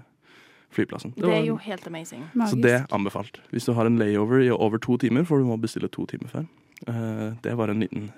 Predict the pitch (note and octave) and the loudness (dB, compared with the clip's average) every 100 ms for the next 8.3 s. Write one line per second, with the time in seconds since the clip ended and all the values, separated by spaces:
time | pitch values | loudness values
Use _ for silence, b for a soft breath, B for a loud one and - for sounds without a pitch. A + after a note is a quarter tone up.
0 | - - G#2+ - B2+ - - - _ _ | -8 -4 -4 -4 -6 -4 -6 -6 _ _
1 | _ - - - A#2+ A#2+ A#2 - G2+ - | _ -14 -12 -4 -2 -2 -6 -8 -10 -12
2 | B2 - - - - A#3 B3 - - A3 | -16 -14 -14 -12 -8 -6 -8 -10 -10 -8
3 | A3+ G#3+ G#3 G3+ F#3+ F#3 G3+ G#3 D#3+ G3 | -6 -6 -4 -4 -4 -6 -8 -8 -8 -8
4 | F3+ F3 F3+ - F#3 F3 F3 E3+ - F3 | -8 -6 -8 -10 -10 -8 -8 -8 -10 -12
5 | F3 E3+ F3+ F3 - - - - F3 E3 | -10 -10 -10 -10 -14 -20 -10 -8 -8 -10
6 | E3+ - - - - F3 E3 E3 D#3+ - | -12 -12 -14 -14 -14 -14 -12 -12 -12 -12
7 | - - - - F3+ E3 G#3 - - - | -12 -12 -12 -12 -10 -8 -8 -10 -16 -8
8 | - B2 | -2 -2